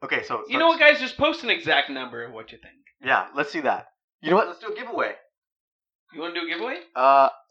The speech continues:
Speaker 2: What do we have to give away?
Speaker 1: I have a Xbox twenty-five dollar gift card to the closest person to the weight.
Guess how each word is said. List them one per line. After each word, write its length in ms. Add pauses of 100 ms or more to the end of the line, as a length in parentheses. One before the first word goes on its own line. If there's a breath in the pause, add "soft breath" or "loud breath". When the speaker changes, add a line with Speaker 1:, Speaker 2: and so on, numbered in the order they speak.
(180)
Speaker 2:
What 100
do 60
we 80
have 100
to 60
give 140
away? 200 (200)
Speaker 1:
I 160
have 300 (100)
a 320 (2500 loud breath)
Xbox 600 (160)
twenty-five 440
dollar 220
gift 240
card 300 (1080)
to 140
the 80
closest 800 (340)
person 440
to 100
the 100
weight. 280